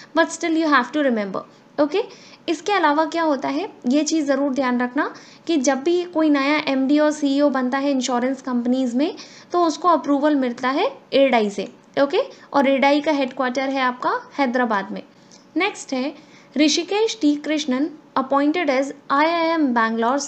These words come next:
next director। So आईआईएम A, B, C, these three are the most reputed ones। और इनका अगर कोई नया डायरेक्टर बनता है या इनसे रिलेटेड कोई नया अपॉइंटमेंट है which is of the highest level, then obviously यहाँ से क्वेश्चन बन सकते हैं, ओके?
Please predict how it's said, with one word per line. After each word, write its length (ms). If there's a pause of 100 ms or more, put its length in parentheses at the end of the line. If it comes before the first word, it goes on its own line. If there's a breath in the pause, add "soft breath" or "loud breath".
(100)
next 460
director। 400 (380 loud breath)
So 120 (180)
आईआईएम 520 (120)
A, 80 (120)
B, 260
C, 180 (120)
these 180
three 260
are 180
the 120
most 340 (100)
reputed 600
ones। 320 (400 loud breath)
और 220 (100)
इनका 280
अगर 200
कोई 180
नया 260
डायरेक्टर 440
बनता 300
है 140
या 240
इनसे 280
रिलेटेड 460
कोई 140
नया 280
अपॉइंटमेंट 640
है 160 (380 loud breath)
which 160
is 180 (120)
of 160
the 100
highest 460
level, 300
then 160 (120)
obviously 500
यहाँ 180
से 120
क्वेश्चन 420
बन 160
सकते 300
हैं, 180 (360 loud breath)
ओके? 240